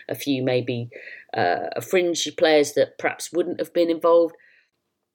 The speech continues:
It's so hard to get the balance right when you have,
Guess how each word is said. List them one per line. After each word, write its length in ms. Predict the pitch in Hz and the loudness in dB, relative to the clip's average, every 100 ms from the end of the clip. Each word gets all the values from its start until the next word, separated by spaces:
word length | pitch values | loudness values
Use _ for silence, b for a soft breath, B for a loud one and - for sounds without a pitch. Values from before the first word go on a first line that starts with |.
| _ _ _ _ _ - - | _ _ _ _ _ -10 -6
It's 180 | - | 0
so 200 | - 214 | 2 4
hard 320 | 202 202 156 - | 2 4 2 2
to 100 | - | 0
get 140 | 165 | -2
the 60 | 120 | 0
balance 520 | - 175 147 107 - | 0 0 0 -2 -2
right 260 | 113 101 - | -2 -2 -6
when 180 | 127 123 | -6 -4
you 120 | 123 | -6
have, 340 | 127 120 113 | -4 -6 -6